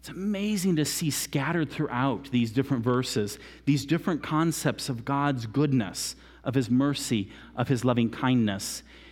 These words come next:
and of his faithfulness. Now again,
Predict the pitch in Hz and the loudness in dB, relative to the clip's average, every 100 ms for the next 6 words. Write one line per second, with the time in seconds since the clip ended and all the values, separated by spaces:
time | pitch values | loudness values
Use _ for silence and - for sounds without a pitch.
0 | - - 117 113 - 123 120 - 120 - | -20 -4 -2 -2 -4 -6 -6 -4 -4 -6
1 | - - - - 107 107 - - - - | -12 -16 -20 -14 -10 -10 -12 -20 -20 -20
2 | - - - - - - - - - - | -20 -18 -12 -8 -6 -8 -14 -20 -20 -20
3 | - - - - - - - 110 107 101 | -20 -20 -20 -20 -20 -20 -14 -10 -8 -8
4 | 98 127 90 - | -2 -2 -4 -10